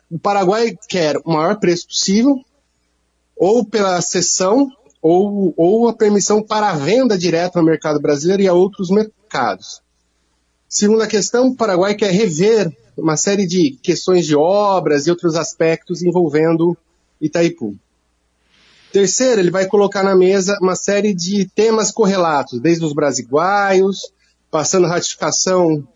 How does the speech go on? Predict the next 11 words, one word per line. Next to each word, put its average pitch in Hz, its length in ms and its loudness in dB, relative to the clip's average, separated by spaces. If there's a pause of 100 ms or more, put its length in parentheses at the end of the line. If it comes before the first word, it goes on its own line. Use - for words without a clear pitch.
(340)
de 135 140 -4
acordo 170 300 0
de - 60 -8
proteção 165 560 0
à 143 100 0
propriedade 147 1080 -2 (160)
das 143 280 -2
maquilas 151 460 0
brasileiras 135 600 0
no 131 100 -2
Paraguai, 175 800 -2